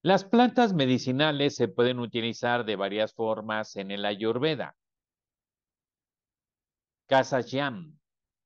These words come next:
infusiones de hierbas.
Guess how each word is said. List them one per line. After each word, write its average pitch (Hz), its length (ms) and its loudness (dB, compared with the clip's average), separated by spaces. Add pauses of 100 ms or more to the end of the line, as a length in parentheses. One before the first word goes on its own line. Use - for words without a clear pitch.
(260)
infusiones 131 1000 0
de 123 180 -2
hierbas. 87 960 -8